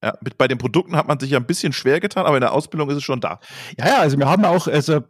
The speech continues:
Speaker 2: unsere Automatisierungstechniker, ne, die
Speaker 1: Ja.
Speaker 2: haben ja auch so I-O-T-Devices,
Speaker 1: Ja, genau.
Speaker 2: ne, die, die's dann, äh, die, die dann einbauen, was weiß ich, der I O T, da bin ich jetzt, jetzt so auf dem, äh,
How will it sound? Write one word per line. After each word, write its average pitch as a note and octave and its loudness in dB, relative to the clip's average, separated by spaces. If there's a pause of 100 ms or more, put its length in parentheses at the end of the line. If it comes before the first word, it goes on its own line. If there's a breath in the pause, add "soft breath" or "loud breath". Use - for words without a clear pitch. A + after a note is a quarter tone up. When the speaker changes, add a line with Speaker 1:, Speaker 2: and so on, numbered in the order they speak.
(120)
Speaker 2:
unsere D#3+ 2
Automatisierungstechniker, C3 0
ne, B2+ -4
die E3 -2
Speaker 1:
Ja. C#3 0
Speaker 2:
haben D3+ 2
ja D3+ 0
auch C3+ 2
so D3 0
I-O-T-Devices, C#3 0
Speaker 1:
Ja, G2+ -2
genau. G#2+ -4
Speaker 2:
ne, C#3 0
die, E3+ -2
die's E3 -2
dann, D3+ 2
äh, C#3 0
die, D#3 -2
die D3 -2
dann B2 2
einbauen, E3 2
was C3 -6
weiß A#2 -10
ich, E3+ -4
der A#2+ -4
I C3 0
O C3 2
T, E3 0
da D#3+ 2
bin F3+ 2
ich D#3 4
jetzt, D3+ 2
jetzt E3+ -2
so E3+ 2
auf D#3 2
dem, C#3+ 2
äh, B2+ 0